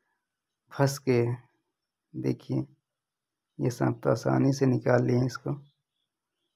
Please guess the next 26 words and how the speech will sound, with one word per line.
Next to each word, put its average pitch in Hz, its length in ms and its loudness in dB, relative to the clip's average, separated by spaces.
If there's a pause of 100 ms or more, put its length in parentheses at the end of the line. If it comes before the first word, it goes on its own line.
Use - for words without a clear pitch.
(2750)
हम 135 140 2
लोग 131 160 0
का 139 160 2
जाल 131 260 4
भी 127 120 0
हल्का 123 280 -2
फुल्का 131 340 -2 (100)
फट 127 180 -4
गया 131 200 2
दोस्त 131 340 -4
सांप 131 280 -2
निकालने 131 420 2
चक्कर 131 360 -4
में। 135 180 -4 (1700)
वो 151 140 -4
जाल 139 260 4
नुकसान 131 400 2
है, 127 60 4
नया 131 260 4
जाल 127 220 4
खरीदे 127 380 0
थे। 135 160 -8 (2750)
मछली 135 380 -2
खाएंगे 135 380 0
बोले 131 200 2
अब 131 140 4